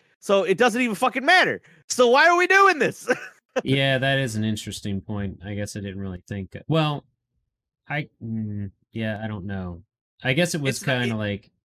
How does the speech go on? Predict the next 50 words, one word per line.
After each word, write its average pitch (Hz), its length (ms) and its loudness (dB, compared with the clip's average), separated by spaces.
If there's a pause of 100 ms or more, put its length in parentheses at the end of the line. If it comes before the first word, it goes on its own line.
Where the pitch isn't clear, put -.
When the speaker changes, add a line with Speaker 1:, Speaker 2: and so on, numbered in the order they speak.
(300)
Speaker 2:
he - 120 -8
can't 123 320 -4
get 113 200 -4
money 107 280 -4
that 98 160 -4
he 104 80 -4
needs 98 300 -4
to 87 80 -12
get 95 180 -6
out 92 160 -4
of 87 80 -8
his 90 140 -10
home 87 440 -8
or 78 60 -12
whatever, 90 440 -10
maybe. 90 380 -10
I 80 60 -12
don't 78 280 -14
know. 71 60 -20 (880)
But 117 300 2
after 139 320 2
Speaker 1:
There's 147 120 4
Speaker 2:
that 143 40 0
Speaker 1:
a 143 60 2
Speaker 2:
whole 147 80 0
Speaker 1:
lot 226 180 2
of 135 80 2
Speaker 2:
scene, 123 220 2
Speaker 1:
loose, 110 180 -2 (560)
Speaker 2:
I 160 60 4
Speaker 1:
there's 180 120 2
a 214 40 4
Speaker 2:
did 190 80 4
Speaker 1:
lot 190 180 6
of 180 80 4
loose 165 220 2
Speaker 2:
enjoy - 140 0
Speaker 1:
ends 151 200 -4
in 143 80 -8
the 131 80 -6
movie. 98 500 -6 (320)
Speaker 2:
Yeah. 104 300 0 (300)
After 165 260 -2
that 135 180 -2
scene, 143 160 0
I 120 100 0
did 131 180 -4
enjoy 120 440 -2
how, 101 500 -4
um, 90 520 -6